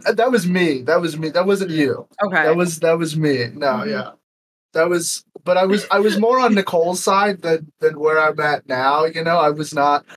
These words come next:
Speaker 1: I didn't like Batman versus Superman or Man of Steel, but I'd only seen the theatrical cut of Batman versus Superman. I now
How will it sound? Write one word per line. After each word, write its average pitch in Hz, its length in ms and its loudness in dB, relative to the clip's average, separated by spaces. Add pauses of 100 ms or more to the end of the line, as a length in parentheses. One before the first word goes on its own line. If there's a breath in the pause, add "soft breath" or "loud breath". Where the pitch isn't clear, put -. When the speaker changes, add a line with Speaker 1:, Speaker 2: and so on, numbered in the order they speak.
(180)
Speaker 1:
I 151 80 0
didn't 190 260 0
like 170 300 0
Batman 160 340 0
versus 147 340 -2
Superman 147 460 -4
or 151 240 0
Man 147 220 2
of 135 100 -2
Steel, 143 320 0
but 127 140 -2
I'd 123 140 0
only 143 220 -2
seen 147 200 -8
the 131 120 -8
theatrical 135 520 -4
cut 131 240 -2
of 226 180 2
Batman 160 380 2
versus 143 320 -8
Superman. 147 500 -6
I 135 140 -10
now 123 480 -2